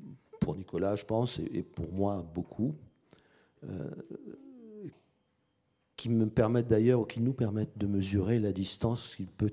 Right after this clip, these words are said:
y avoir entre ce qu'était la politique il y a quelques décennies et ce qu'elle est devenue. On pourrait même aller plus loin, comme je, moi j'ai dû, j'ai dû adhérer au R P R, euh,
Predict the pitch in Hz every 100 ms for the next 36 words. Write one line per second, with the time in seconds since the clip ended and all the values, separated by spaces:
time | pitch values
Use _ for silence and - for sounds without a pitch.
0 | - 90 101 113 104 95 - 107 - 92
1 | - 92 - 123 110 - 95 85 - 107
2 | - - _ _ _ - - - - -
3 | _ - 95 87 92 90 87 82 - 104
4 | - 95 95 92 92 113 139 - - -
5 | - 117 90 - - - 82 107 101 95
6 | 87 76 - - _ _ _ _ _ _
7 | _ _ _ _ - 78 85 101 92 87
8 | 85 - 135 131 98 92 90 - 113 -
9 | - - - - _ _ _ _ - 92
10 | 87 87 92 82 80 82 80 87 90 92
11 | 92 117 113 95 87 - - 87 101 98
12 | 87